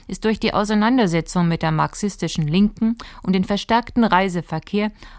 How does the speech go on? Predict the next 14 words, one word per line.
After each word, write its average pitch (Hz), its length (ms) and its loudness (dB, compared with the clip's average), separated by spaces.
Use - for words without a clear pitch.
auch - 120 -2
der 233 120 4
Bundesbürger 160 920 4
besser 185 380 0
auf 143 180 -4
den 165 180 -2
D-D-R-Sprachgebrauch 151 1200 -2
eingestellt 170 840 -2
als 143 240 -6
noch 156 180 -4
in 156 180 -6
den 170 160 -2
sechziger 160 500 -2
Jahren. 139 320 -6